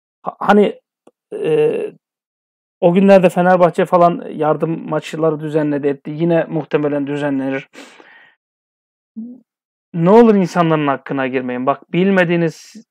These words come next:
ne yardımlar yapılıyor, arka planda neler yapılıyor. Bunlar açıklasa insanlar özür dilersiniz, şok olursunuz. Bak etmeyin, eylemeyin, kimsenin günahına girmeyin. Dünya kimsenin günahına girecek kadar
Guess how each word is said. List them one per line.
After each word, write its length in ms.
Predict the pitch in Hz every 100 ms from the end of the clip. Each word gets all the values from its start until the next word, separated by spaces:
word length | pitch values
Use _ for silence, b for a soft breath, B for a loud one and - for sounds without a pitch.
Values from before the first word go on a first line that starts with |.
| _
ne 240 | 151 147 185
yardımlar 640 | 185 170 165 175 165 160
yapılıyor, 420 | 151 135 143 147
arka 360 | 147 160 - 175
planda 340 | 175 165 160
neler 320 | 156 156 165
yapılıyor. 560 | 160 151 - 147 139 120 -
Bunlar 420 | 170 175 175 185
açıklasa 640 | 147 - - - 156 -
insanlar 720 | 170 160 - 160 151 147 147 - _ -
özür 400 | 170 156 175 175
dilersiniz, 500 | 165 156 135 - 127
şok 380 | - - 170 -
olursunuz. 640 | 156 143 - 131 123 - -
Bak 160 | 147 -
etmeyin, 560 | 190 175 - 156 135
eylemeyin, 420 | 165 180 170 151
kimsenin 500 | 143 208 185 180 170
günahına 380 | 156 156 156 147
girmeyin. 400 | 143 156 151 131 B B B B B -
Dünya 380 | 185 233 202 165
kimsenin 460 | - 208 190 170 156
günahına 340 | 165 170 156
girecek 360 | 151 160 151 -
kadar 400 | 143 131 131